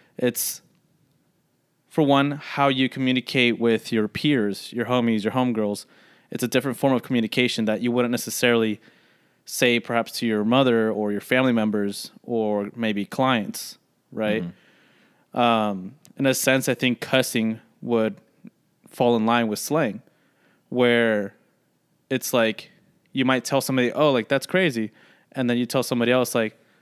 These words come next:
Speaker 1: "Oh, that's some bullshit," or, "Oh, that's, that's, that's some crazy shit." It's a different form of language that I would say makes it less professional.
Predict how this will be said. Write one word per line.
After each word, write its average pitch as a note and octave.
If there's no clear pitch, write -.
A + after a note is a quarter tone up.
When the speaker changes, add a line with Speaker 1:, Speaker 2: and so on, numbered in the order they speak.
Speaker 1:
"Oh, C3
that's D#3+
some A2+
bullshit," A#2+
or, A2+
"Oh, A#2+
that's, B2
that's, -
that's C3
some A#2
crazy B2
shit." A#2+
It's B2+
a B2+
different B2
form B2
of G#2+
language A#2+
that G2+
I C#3
would D#3+
say C3
makes B2
it A#2+
less A#2
professional. -